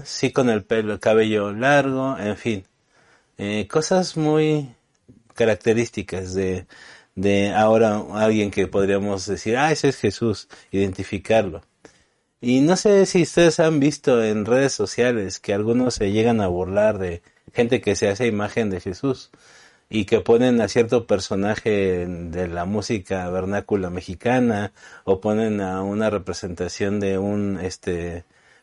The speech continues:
personaje de ciencia ficción y lo hacen pasar por Jesús y gente va y le pone veladoras, le pone rezos, le pone oraciones, este, ponen una pa-, un versículo bíblico y lo hacen pasar por un Jesús,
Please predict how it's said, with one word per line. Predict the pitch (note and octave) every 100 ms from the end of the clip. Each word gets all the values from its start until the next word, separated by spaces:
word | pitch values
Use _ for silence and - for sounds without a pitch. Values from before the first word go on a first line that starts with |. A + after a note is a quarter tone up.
| -
personaje | G#2 A2 A2 G#2+
de |
ciencia | F#2+ A2 A#2 G2
ficción | F#2+ - A#2 A#2+ A2
y |
lo | G2+
hacen | G2+ B2
pasar | G#2+ A2 A2+
por | A#2
Jesús | - F#2+ A#2+ B2 A#2+ - - - -
y | G2
gente | A#2 G#2+ A2
va | G#2 G#2+ A2+ A2
y | G#2+
le | G2
pone | F#2 G#2 G#2
veladoras, | F#2+ F#2 F#2+ A2+ A#2 A2
le | F#2+
pone | F2 G#2 G#2 F#2+
rezos, | G#2 A2+ - G#2+
le | G#2 F#2+
pone | G#2+ G#2 G#2 G2 - -
oraciones, | - F#2+ F2+ - B2 B2 A#2 G#2+ G2+ - _ _ _ -
este, | F#2 F#2 - - F#2 F#2 F#2 F#2 F2+ -
ponen | A2+ A#2 A#2
una | A2+ A2+ G2
pa-, | G#2
un | G#2+ A2+
versículo | A2 F#2+ A2 - G2+ G2
bíblico | A2+ A2+ G#2 G2
y |
lo | G2
hacen | G2 G#2
pasar | F#2+ F2+ G2
por | - G2+
un | F#2
Jesús, | A2 - D#3 D#3